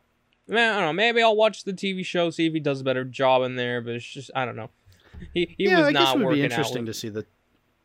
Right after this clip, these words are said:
Speaker 2: it would be interesting to see the T V show in its entirety. It's just, again, it's not on Disney Plus, so it's not of easy access to gain.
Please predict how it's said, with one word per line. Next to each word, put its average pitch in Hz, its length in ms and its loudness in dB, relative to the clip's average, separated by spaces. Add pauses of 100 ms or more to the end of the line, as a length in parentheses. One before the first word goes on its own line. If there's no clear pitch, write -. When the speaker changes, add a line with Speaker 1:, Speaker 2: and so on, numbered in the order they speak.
(120)
Speaker 2:
it 208 100 4
would 269 220 0
be 208 120 2
interesting 180 380 -2
to 127 80 -4
see 131 160 -4
the 117 120 -8
T 113 180 -8
V 101 160 -8
show 101 280 -8
in 104 80 -8
its 101 140 -12
entirety. 104 540 -6
It's 120 160 -12
just, - 340 -10 (420)
again, 117 320 -2
it's 110 140 -10
not 120 160 -4
on 110 80 -8
Disney 107 300 -10
Plus, 123 320 -6
so 117 140 -10
it's - 160 -12
not 120 200 -4
of 110 240 -10
easy 135 380 -4
access 127 500 -2
to - 140 -12
gain. 101 540 -6